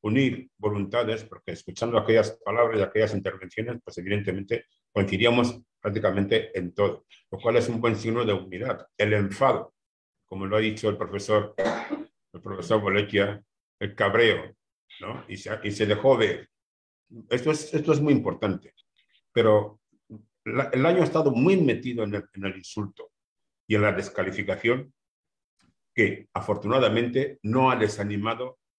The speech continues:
a los líderes y a los próceres de la, de la oposición y de la política,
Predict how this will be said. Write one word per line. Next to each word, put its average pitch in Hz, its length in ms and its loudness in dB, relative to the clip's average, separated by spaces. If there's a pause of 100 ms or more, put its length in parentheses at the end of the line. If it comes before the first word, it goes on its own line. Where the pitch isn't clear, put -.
(100)
a 95 80 -8
los 98 200 -8
líderes 120 680 -2
y 95 80 -2
a 98 60 2
los 95 180 -8 (320)
próceres 104 540 -2
de 92 100 -2
la, 90 260 -4
de 92 120 -8
la 90 100 -8
oposición 101 640 -10 (300)
y 90 80 -10
de 95 60 -2
la 87 180 -2
política, 92 440 -12